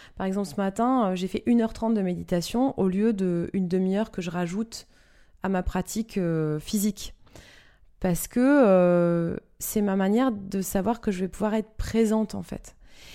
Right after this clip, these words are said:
Le niveau de stress, il a vraiment diminué, mais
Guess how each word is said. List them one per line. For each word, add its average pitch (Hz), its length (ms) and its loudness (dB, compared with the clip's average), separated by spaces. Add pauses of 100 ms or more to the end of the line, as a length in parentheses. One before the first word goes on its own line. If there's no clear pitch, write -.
(160)
Le 214 160 4
niveau 240 340 6
de 226 140 4
stress, 277 580 2
il 190 140 0
a 175 380 2
vraiment 233 480 2
diminué, 233 400 4
mais 220 240 4